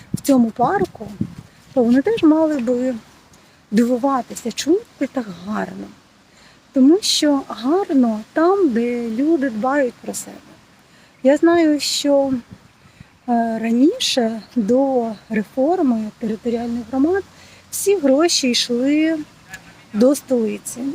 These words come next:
І потім було дуже важко щось вибити, е, для регіонів. Так, хто там якісь хабарі може принести, хто там ще, хто якісь відкати дає, ось той може вибити. Звісно, якщо ти ці гроші вибив, ти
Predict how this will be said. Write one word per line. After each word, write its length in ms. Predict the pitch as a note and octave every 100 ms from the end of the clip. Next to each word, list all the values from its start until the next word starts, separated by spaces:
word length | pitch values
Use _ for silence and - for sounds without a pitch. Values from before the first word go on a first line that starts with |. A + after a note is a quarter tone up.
| G#4
І 40 |
потім 440 | - F#4 - D#4 C#4
було 240 | C4 D4
дуже 260 | A#3+ A#3 A#3
важко 400 | C4 D4+ - A#3+
щось 320 | - B3 A3
вибити, 720 | A3 A#3 G#3 A3+ - A3+ A3 - _ _ _ _ B3
е, 320 | A3+ A3 G#3+
для 240 | G3 A3+
регіонів. 640 | A#3 G#3 A#3 G#3+ F#3 - - - - _ _ _ -
Так, 240 | G#4 -
хто 340 | - D#4+ D#4
там 340 | - A#3 G#3+ G#3
якісь 260 | G#3+ A3
хабарі 380 | - A3 A#3 F4 A#4+
може 260 | F#4+ E4+
принести, 640 | D4 D#4 C#4+ D4 - B3+ B3
хто 120 | B3
там 180 | A3+ A3+
ще, 380 | - F#4+ G4 G4+ - - - _
хто 460 | - C4+ B3+ A#3+
якісь 320 | A3+ G3+ G#3+ -
відкати 460 | - G4 G4+ E4+
дає, 440 | C4 C#4+ B3+ C#4 C4+
ось 380 | F4+ G4 E4+
той 180 | - D4
може 320 | C4 B3+ A3+
вибити. 460 | G3+ F#3 G3+ - E4+
Звісно, 300 | G4 G4+ D#4 C#4+ - - -
якщо 260 | B3 - C4+
ти 120 | B3+
ці 160 | C4+
гроші 340 | A#3+ C4 B3 C#4
вибив, 380 | D4+ D#4 C#4+ -
ти 200 | D4 C#4+